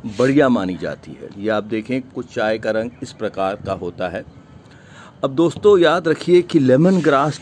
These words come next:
टी जो है, इसके बहुत सारे औषधिक गुण हैं।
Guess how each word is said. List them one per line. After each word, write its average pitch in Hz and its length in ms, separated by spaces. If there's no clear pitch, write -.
टी 151 160
जो 117 180
है, 104 320
इसके 170 320
बहुत 131 440
सारे 131 440
औषधिक 131 600
गुण 110 220
हैं। - 240